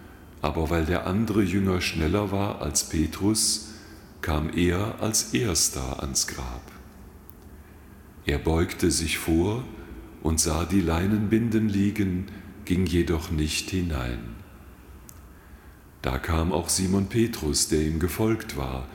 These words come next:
und ging in das Grab hinein. Er sah die Leinenbinden da liegen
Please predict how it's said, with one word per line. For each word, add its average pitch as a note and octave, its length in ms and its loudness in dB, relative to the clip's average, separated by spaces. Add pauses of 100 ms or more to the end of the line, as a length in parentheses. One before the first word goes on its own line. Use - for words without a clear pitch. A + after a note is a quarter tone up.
(400)
und D2+ 220 0
ging G2+ 200 6
in F2+ 140 2
das G2+ 260 2
Grab C#2 440 -4
hinein. C2+ 500 -2 (1300)
Er C2+ 160 0
sah D2+ 560 0 (640)
die C#2 100 0
Leinenbinden F#2+ 880 2
da F#2+ 160 2
liegen F#2 680 0